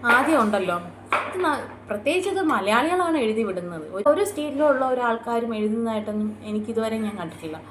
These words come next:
ഈ മലയാളികൾക്കാണ് ഈ പ്രശ്നം, തിരിച്ചടിക്കുന്നില്ലേ, അതാണ് ഇതാണ്. ഓ, വേറെ എന്തൊക്കെയോ മോശമായിട്ടൊക്കെ കമന്റ് ഉണ്ടെന്ന് പറഞ്ഞു കേട്ടോ. അതിൻ്റെ ഒന്നും ഡീറ്റെയിൽസ്, അതിൻ്റെ ഒന്നും പ്രൂഫ് എൻ്റെ കയ്യിൽ ഇല്ലാത്തത് കൊണ്ടാണ് ഞാൻ അതിനെക്കുറിച്ചൊന്നും പറയാത്തത്. എൻ്റെ കയ്യിലുള്ള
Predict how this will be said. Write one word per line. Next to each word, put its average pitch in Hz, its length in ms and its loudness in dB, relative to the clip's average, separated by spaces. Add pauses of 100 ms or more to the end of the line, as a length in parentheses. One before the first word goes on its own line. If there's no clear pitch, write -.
(880)
ഈ 277 40 -6 (100)
മലയാളികൾക്കാണ് 285 800 2 (160)
ഈ - 20 -2 (100)
പ്രശ്നം, 214 240 -6 (100)
തിരിച്ചടിക്കുന്നില്ലേ, 220 840 0 (160)
അതാണ് 202 420 -2 (140)
ഇതാണ്. 190 420 -2 (480)
ഓ, 220 100 -2 (140)
വേറെ 262 280 2
എന്തൊക്കെയോ 349 380 -2
മോശമായിട്ടൊക്കെ 269 680 0
കമന്റ് 240 280 0
ഉണ്ടെന്ന് 226 300 0
പറഞ്ഞു 269 300 4
കേട്ടോ. 226 180 4
അതിൻ്റെ 233 280 0
ഒന്നും 269 200 -2
ഡീറ്റെയിൽസ്, 269 500 0
അതിൻ്റെ 202 220 -4
ഒന്നും 254 160 2 (320)
പ്രൂഫ് 370 320 4
എൻ്റെ 277 220 4
കയ്യിൽ 285 240 2
ഇല്ലാത്തത് 285 440 -2
കൊണ്ടാണ് 254 340 -2
ഞാൻ 247 160 -2
അതിനെക്കുറിച്ചൊന്നും 240 720 -2
പറയാത്തത്. 202 520 -2 (460)
എൻ്റെ 226 140 -2 (100)
കയ്യിലുള്ള 302 420 2